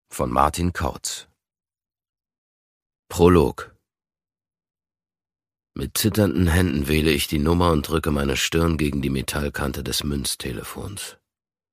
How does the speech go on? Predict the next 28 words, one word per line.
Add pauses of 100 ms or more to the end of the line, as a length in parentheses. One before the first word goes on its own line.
(1080)
Ich
schließe
die
Augen, (160)
presse
den
Hörer
ans
Ohr
und
höre
meine
schweren, (680)
schleppenden
Atemzüge. (3000)
Dann
bin
ich
in
der
Leitung. (1300)
Die
Geräusche
verschwinden
in
einem
unsichtbaren
Schacht